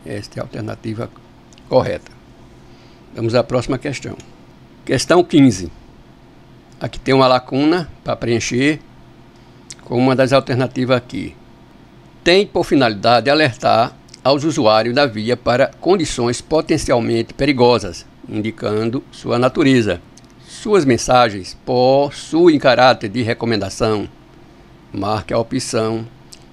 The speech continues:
que completa corretamente a lacuna. Letra A, placas de indicação.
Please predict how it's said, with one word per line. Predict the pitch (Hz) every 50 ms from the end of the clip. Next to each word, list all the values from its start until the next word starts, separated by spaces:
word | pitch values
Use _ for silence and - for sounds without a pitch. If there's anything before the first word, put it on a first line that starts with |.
| - - -
que | 160 165
completa | - 202 185 - - 127 120 - 135 123
corretamente | - 170 175 135 131 127 - 117 107 107 113 113 110 - - 117 117
a | 117
lacuna. | 135 147 - - 135 123 127 110 101 - - - - - - - - - - - - - - - - - - - - - - - - - - - - - - - - - - -
Letra | 120 147 160 - 156 135 113
A, | 107
placas | - - 143 156 175 180 - 165 143
de | 139
indicação. | 131 131 - - 113 101 - - 101 98 101 104